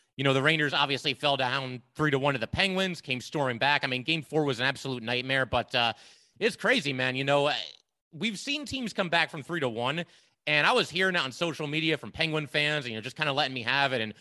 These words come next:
"Oh, you know, Igor's no good. He's overrated," this, that, and the other thing. And it's like, dude, like, this series is not over. Like, I'm not saying it's gonna be easy, but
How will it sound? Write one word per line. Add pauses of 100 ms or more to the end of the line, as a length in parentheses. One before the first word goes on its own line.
(160)
"Oh,
you
know,
Igor's
no
good.
He's
overrated,"
this,
that,
and
the
other
thing.
And
it's
like,
dude,
like,
this
series
is
not
over.
Like,
I'm
not
saying
it's
gonna
be
easy,
but